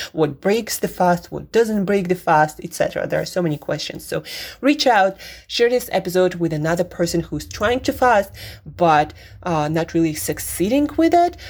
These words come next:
Uh, so maybe they don't know some of the basics things, and they do it wrong, and that's why they always, you know, kind of fail,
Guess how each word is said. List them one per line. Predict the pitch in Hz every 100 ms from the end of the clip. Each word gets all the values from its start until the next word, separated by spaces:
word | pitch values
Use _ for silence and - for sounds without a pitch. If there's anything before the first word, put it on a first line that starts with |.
| -
Uh, | - 165
so | 170
maybe | 170 170
they | 170 175
don't | 160 156 156
know | 156
some | 151 - 143
of | 135
the | 139
basics | - 151 151 175 - -
things, | - 156 143 -
and | 139 143 139 -
they | 143
do | 139 160 151
it | 151 -
wrong, | 156 139
and | 147 147
that's | 139
why | 147
they | 151
always, | 139 135 151 160 -
you |
know, | - -
kind | 127
of | 143
fail, | - - 147 160